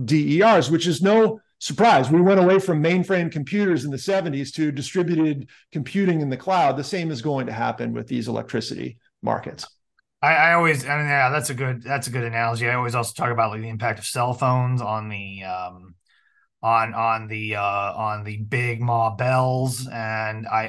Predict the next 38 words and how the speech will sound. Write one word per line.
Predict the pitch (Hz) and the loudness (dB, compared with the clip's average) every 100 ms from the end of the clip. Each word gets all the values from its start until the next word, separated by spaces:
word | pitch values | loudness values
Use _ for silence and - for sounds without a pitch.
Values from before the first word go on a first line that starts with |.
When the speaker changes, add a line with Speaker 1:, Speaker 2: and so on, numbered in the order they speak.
| 110 | -4
Speaker 2:
I | |
think | 107 123 113 | -6 -6 -6
that, | 117 113 107 | -6 -8 -8
you | 110 | -6
know, | 107 107 | -6 -6
again, | 107 113 113 110 | -6 -6 -6 -4
that's | 107 - | -6 -6
technology | - 117 117 113 110 113 | -8 -4 -2 -2 -4 -8
and | 113 | -8
innovation | 107 107 113 107 110 | -8 -6 -6 -6 -8
that | 107 104 - | -8 -8 -8
is | 107 107 104 _ - - _ _ _ | -10 -10 -12 _ -20 -20 _ _ _
personalizing | - 175 175 156 139 139 135 127 131 | 2 2 2 0 2 2 2 0 -2
and | 120 | -4
making | 120 127 139 | -6 -6 -6
smaller, | 117 - 131 127 127 120 120 117 117 - _ _ _ - | -6 0 4 4 4 2 2 0 -2 -8 _ _ _ -6
uh, | |
our | 113 113 117 120 117 | 0 0 0 -2 -2
ability | 135 135 120 | -2 -4 -4
to | 113 | -6
do | 131 139 | -6 -6
things | 135 113 113 | -4 -4 -4
is | 127 123 | -4 -2
going | 143 143 | -2 0
to | |
have | 143 143 | 0 0
an | |
impact. | 156 165 120 95 98 | -2 -2 -2 -2 -6
And | 110 | -8
I | 107 | -6
think | 123 | -6
it's | 120 | -6
gonna | - 127 | -4 -2
be | 117 117 117 120 123 | -2 -2 -2 -4 -4
a | 139 | 0
good | 135 202 | 2 2
one. | 107 82 _ _ _ _ _ _ _ _ _ | 0 -8 _ _ _ _ _ _ _ _ _
Speaker 1:
Well, | 302 311 254 - - | 6 6 6 0 -10